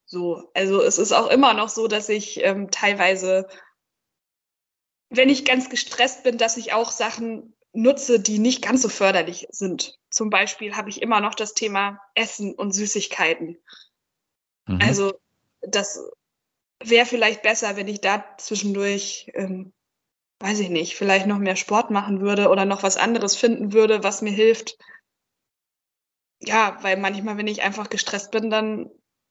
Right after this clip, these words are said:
Speaker 1: esse ich halt die Tafel Schokolade oder zwei.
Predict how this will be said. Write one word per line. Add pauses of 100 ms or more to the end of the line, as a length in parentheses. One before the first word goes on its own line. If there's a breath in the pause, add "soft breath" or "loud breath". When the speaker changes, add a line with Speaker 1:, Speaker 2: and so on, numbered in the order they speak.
(140)
Speaker 1:
esse
ich
halt
die
Tafel
Schokolade
oder
zwei.